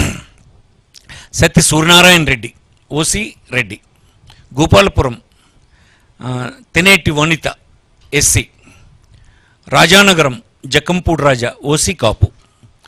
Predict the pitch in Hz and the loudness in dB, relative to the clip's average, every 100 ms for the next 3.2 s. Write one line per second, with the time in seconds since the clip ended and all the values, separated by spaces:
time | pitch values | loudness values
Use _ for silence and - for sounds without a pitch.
0 | _ - 135 175 202 196 143 123 _ _ | _ -4 -2 2 4 4 2 -4 _ _
1 | _ _ _ _ _ _ - 131 139 170 | _ _ _ _ _ _ -16 -6 -2 0
2 | 196 185 - 175 175 170 160 - 147 147 | 0 0 2 2 4 2 2 0 0 0
3 | 123 | 0